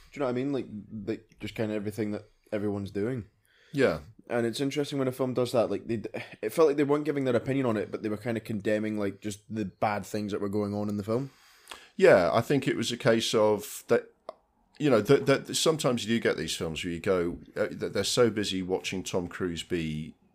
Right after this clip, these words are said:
Speaker 2: qu-, still quite charismatic and film starry and getting away with it and having so much money that he's got to hide it in cabinets and all that stuff. But underlying it, there was still an element of, "Wow, the C I A did some bad shit in Central America." It doesn't hide that fact at all, you know?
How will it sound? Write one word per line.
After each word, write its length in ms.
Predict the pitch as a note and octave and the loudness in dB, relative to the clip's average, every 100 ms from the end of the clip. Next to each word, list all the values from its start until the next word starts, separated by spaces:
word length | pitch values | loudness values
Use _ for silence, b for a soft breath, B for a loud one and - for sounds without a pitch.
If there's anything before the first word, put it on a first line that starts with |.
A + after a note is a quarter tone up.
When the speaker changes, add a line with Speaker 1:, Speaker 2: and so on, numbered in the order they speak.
| _ _ _ _ | _ _ _ _
Speaker 2:
qu-, 180 | - - - | -12 -12 -6
still 280 | - B2+ G2+ | 2 4 4
quite 280 | - F#2 | 0 -2
charismatic 560 | - G#2+ F#2+ F#2 E2 - | 2 2 2 -2 -6 -6
and 100 | F2 | -8
film 240 | - G2 | -4 -2
starry 560 | F2+ - E2+ E2 E2+ E2+ | -2 -2 0 0 -2 -2
and 140 | E2+ | -2
getting 220 | - D#2 F2 | -2 -4 -2
away 260 | E2+ F2 | -2 -2
with 140 | E2+ E2 | -2 -4
it 280 | E2 E2 | -2 -4
and 220 | - D#2+ D#2 | -6 -8 -8
having 240 | F2+ D#2 | -8 -6
so 160 | - D#2+ | -6 -6
much 200 | D#2+ - | -6 -6
money 200 | D#2+ D#2 | -4 -4
that 100 | D#2 | -6
he's 160 | D#2 | -6
got 140 | F2 - | -8 -8
to 100 | D2+ | -6
hide 200 | E2 D#2+ | -4 -2
it 80 | |
in 80 | - | -2
cabinets 500 | G#2 F2+ D#2 D2 - | -2 -4 -4 -8 -8
and 80 | D#2 | -8
all 80 | D2+ | -6
that 240 | D#2+ - | -8 -8
stuff. 360 | - D2 C#2 - B B B B B | -6 -6 -8 -16 B B B B B
But 140 | - A#2 | 2 4
underlying 460 | A2 G#2 A#2+ A#2 | 4 6 6 6
it, 140 | F2+ E2 | 2 0
there 80 | G2 | 0
was 160 | G2+ | 0
still 140 | - G2 | 0 0
an 100 | F#2 | 0
element 200 | F#2 D#2+ | 0 -4
of, 200 | E2 - | -6 -4
"Wow, 240 | F2 G2 | -2 0
the 80 | E2 | -2
C 180 | - F#2+ | -4 -2
I 100 | F2+ | 0
A 100 | F2 | -2
did 120 | D#2+ | -4
some 160 | - D#2 | -8 -2
bad 220 | F2 D#2+ | -2 -2
shit 160 | - | -6
in 60 | E2 | -6
Central 340 | - E2+ - | -6 -6 -6
America." 420 | D#2+ F2+ E2+ - C#2+ | -4 -2 -2 -4 -8
It 140 | D2+ | -4
doesn't 240 | G#2+ G2 | -4 -4
hide 320 | D2+ G2+ G#2 - | -4 0 0 0
that 160 | D#2+ | -4
fact 300 | - E2 - | -4 -6 -6
at 60 | F#2 | -4
all, 160 | F#2+ | -4
you 100 | C#2 D2+ | -4 -6
know? 160 | A2 | -6